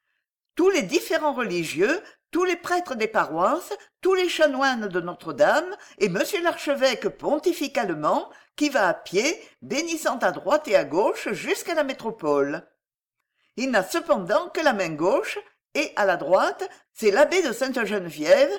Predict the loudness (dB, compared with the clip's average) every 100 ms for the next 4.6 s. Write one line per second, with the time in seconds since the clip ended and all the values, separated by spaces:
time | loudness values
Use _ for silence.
0 | -8 _ -8 -2 -2 0 4 4 2 -6
1 | _ -6 -4 -2 -2 0 0 -2 -2 -4
2 | -4 -4 0 0 0 0 2 0 0 0
3 | 0 -2 -10 _ -10 -4 -4 -2 -2 0
4 | 0 -2 -6 -4 -4